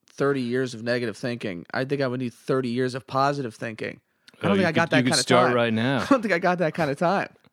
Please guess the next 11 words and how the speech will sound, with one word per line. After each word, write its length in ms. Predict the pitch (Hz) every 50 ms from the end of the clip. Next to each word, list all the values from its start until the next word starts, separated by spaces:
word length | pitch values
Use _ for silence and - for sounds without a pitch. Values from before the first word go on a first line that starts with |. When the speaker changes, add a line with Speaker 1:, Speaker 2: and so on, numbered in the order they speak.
| _ _
Speaker 1:
<laughs> 280 | - - - - - - - - - - - - - - - - - - - - - -
Anyway, 560 | - 233 254 226 208 208 196 190 196 185 175 _ _ _ _ _ _ -
um, 580 | - 160 180 180 185 180 185 185 180 185 170 - - -
Speaker 2:
You 140 | 101 107 107
need 160 | 117 123 120
to 80 | 127
look 160 | 117 117 107 -
through 160 | - 123 120
your 160 | 117 113 107
notes. 500 | 98 95 101 113 127 - - - - - - _ _ _ _ _ _ _ _
<laughs> 40 | -